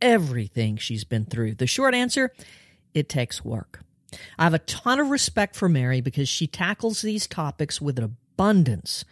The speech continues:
of grace and love, even as she speaks truth to power. So let's get to it.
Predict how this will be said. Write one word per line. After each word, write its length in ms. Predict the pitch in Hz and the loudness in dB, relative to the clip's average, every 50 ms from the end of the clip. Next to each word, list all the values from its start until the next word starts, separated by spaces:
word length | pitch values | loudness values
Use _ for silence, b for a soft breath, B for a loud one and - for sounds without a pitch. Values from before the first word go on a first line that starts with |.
| b b b b | b b b b
of 180 | - 123 - - | -8 -8 -8 -2
grace 480 | - 139 151 165 175 185 - - - - | 0 2 4 4 4 2 0 -2 -2 -2
and 240 | - 160 160 165 151 | -2 0 0 0 0
love, 480 | 123 104 98 101 92 87 69 65 - - b b b b b b _ | -2 -4 -4 -6 -6 -8 -10 -14 -16 -20 b b b b b b _
even 400 | - 147 156 156 170 160 156 - | 0 2 2 4 2 2 2 0
as 260 | - 131 139 135 135 - | -2 0 0 0 0 0
she 240 | - - - 139 | -4 -4 -4 -6
speaks 580 | 127 - - - - - 131 123 - - - - | -6 -6 -8 -8 -6 -6 -6 -4 -6 -10 -10 -10
truth 480 | - - - - 139 117 113 - - - _ | -14 -12 -6 -6 -4 -4 -6 -8 -14 -20 _
to 120 | - 120 | -12 -12
power. 460 | - _ - 104 92 101 - - - - - B B B B B B B B B B B | -10 _ -8 -8 -8 -8 -12 -16 -18 -20 -20 B B B B B B B B B B B
So 180 | _ - - 147 | _ -2 0 2
let's 240 | 139 127 113 - - | 2 2 0 0 -2
get 160 | 123 120 - | -4 -4 -2
to 180 | - 151 131 113 | -2 -2 -2 -2
it. 120 | 92 - | -2 -6